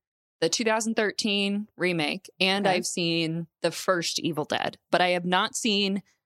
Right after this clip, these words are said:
Speaker 1: any of Evil Dead two or three. That being said, during the research for this movie, I did see some clips, and it actually looks like my cup of tea a little bit.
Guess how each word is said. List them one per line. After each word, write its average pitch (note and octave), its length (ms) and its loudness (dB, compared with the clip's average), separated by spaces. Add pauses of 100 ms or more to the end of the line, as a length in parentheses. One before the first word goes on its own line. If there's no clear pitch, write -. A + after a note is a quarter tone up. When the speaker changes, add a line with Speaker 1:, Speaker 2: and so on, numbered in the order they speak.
(380)
Speaker 1:
any G#3 380 2
of F3+ 640 2
Evil E3+ 260 2
Dead D#3+ 240 -2
two G#3 480 0
or E3 140 2
three. E3 480 0 (280)
That F#3 200 4
being G#3+ 160 2
said, F#3 500 0 (440)
during F#3+ 600 2 (460)
the G3 100 4
research F3+ 600 -2
for D#3+ 180 0
this D3+ 240 -2
movie, D#3 320 0
I D#3+ 120 0
did D3 220 -2
see D#3 200 -2
some C#3+ 240 -6
clips, - 680 -4 (140)
and E3 560 2
it E3+ 80 4
actually G3+ 380 0
looks F3 260 -2
like F3 160 0
my E3 140 -2
cup - 240 -4
of - 60 -6
tea F3+ 200 -2
a - 60 -4
little - 180 -4
bit. - 220 -6